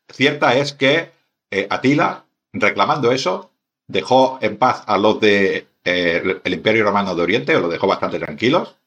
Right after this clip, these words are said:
y se vino para Occidente. Con lo cual, si lo hizo Teodosio, le salió muy bien, ¿eh? Y si lo hizo la hermana del emperador, Honoria,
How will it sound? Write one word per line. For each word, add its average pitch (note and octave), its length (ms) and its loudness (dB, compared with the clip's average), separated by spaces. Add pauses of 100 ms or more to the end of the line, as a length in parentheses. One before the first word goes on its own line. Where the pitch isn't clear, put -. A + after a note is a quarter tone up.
(440)
y G2 100 -2
se E2+ 120 -2
vino G2+ 200 0
para G2+ 160 0
Occidente. E2 600 -4 (180)
Con G2 120 0
lo F#2+ 100 0
cual, C#3 260 2
si G2 140 -6
lo G#2 100 -2
hizo B2+ 180 0
Teodosio, A2+ 540 0 (260)
le - 80 -4
salió G#2 240 0
muy F#2 140 -2
bien, D2 280 -6 (320)
¿eh? G2+ 200 -4 (180)
Y G#2+ 80 -2
si - 160 -2
lo G2+ 140 0
hizo B2+ 200 2
la A#2+ 100 2
hermana A2+ 360 -2
del G#2 140 -2
emperador, G2 500 0
Honoria, C3 380 0